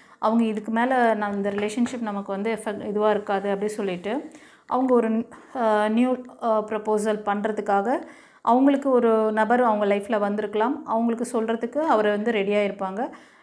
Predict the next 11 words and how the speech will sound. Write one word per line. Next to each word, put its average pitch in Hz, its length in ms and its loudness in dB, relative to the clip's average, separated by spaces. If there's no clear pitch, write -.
ஆ, 208 360 2
இன்னைக்கு 254 360 2
அந்த, 226 160 0
அதுக்கான 233 420 0
அந்த 226 300 2
எஃபெக்ட் 269 380 -4
அவங்க 208 300 -2
எடுக்கலாம். 185 440 -4
இது 214 200 -2
ஒரு 202 180 0
சிலருக்கு. 208 380 -10